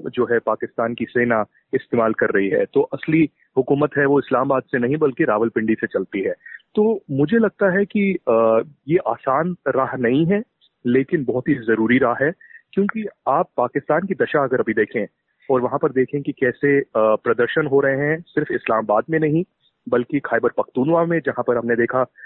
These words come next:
अ, कैसे, अ, पश्तून तहफ़्फ़ुज़ मूवमेंट, अ, सामने आई है, मो-, मोहसिन दवर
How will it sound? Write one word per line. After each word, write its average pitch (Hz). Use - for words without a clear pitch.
अ, 113
कैसे, 131
अ, 113
पश्तून 135
तहफ़्फ़ुज़ 123
मूवमेंट, 131
अ, 113
सामने 120
आई 117
है, 120
मो-, 107
मोहसिन 113
दवर 113